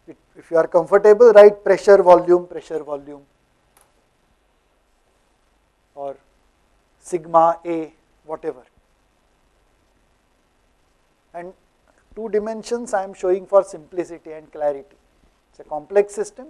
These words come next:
it could be more than two dimensions, it doesn't matter. What I am going to do is do this experiment.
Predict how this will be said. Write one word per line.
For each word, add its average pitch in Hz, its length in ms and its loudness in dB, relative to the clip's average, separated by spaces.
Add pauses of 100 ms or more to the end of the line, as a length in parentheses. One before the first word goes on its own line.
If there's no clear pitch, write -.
it - 140 -20
could 196 160 -14
be 240 80 -16
more 196 260 -4
than 139 200 -20
two 131 160 -20
dimensions, - 540 -20
it 143 40 -20
doesn't 147 240 -20
matter. 127 300 -20 (1400)
What 233 240 0
I 262 120 2
am 240 100 -10
going 220 240 -2
to 214 100 -4
do 175 300 -2
is 196 180 -8
do 269 180 -4
this 247 200 -2
experiment. 143 580 -6